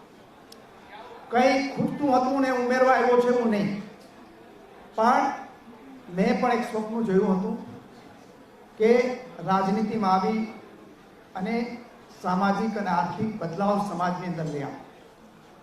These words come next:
અને એના માટે કામ કરશે. રાજનીતિ હું હોય, અમરીશભાઈ હોય કે બીજા એવા આગેવાનો હોય, એને વારસામાં નથી મળતી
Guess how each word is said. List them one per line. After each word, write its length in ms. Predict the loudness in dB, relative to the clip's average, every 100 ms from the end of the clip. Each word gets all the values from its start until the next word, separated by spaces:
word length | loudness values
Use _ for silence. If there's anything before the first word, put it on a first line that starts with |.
| -20 -20 -20 -20 -20 -20 -20 -20 -20 -20 -20 -20 -20 -20 -20 -20 -20 -20 -20 -20 -10
અને 140 | -2 0
એના 220 | 4 4
માટે 220 | 4 4 2
કામ 180 | 2 2
કરશે. 280 | 0 -4 -10 -16 -20 -20 -20 -20 -20 -20 -20 -20 -20 -20 -20 -20 -20 -20 -20 -20 -18 -2
રાજનીતિ 600 | 2 4 4 2 0 -2 -4 -8 -14 -20 -20 -20 -20 -20 -16
હું 180 | -4 2
હોય, 260 | 4 6 4
અમરીશભાઈ 520 | 4 0 2 2 2
હોય 140 | 2 0
કે 80 | -2
બીજા 260 | 0 0 0 -6 -8
એવા 220 | -4 -2
આગેવાનો 400 | 0 0 0 0
હોય, 240 | 0 0 -2 -8 -14 -20 -20 -6
એને 180 | 0 4
વારસામાં 500 | 4 4 2 2 2
નથી 220 | 2 2
મળતી 240 | 0 -2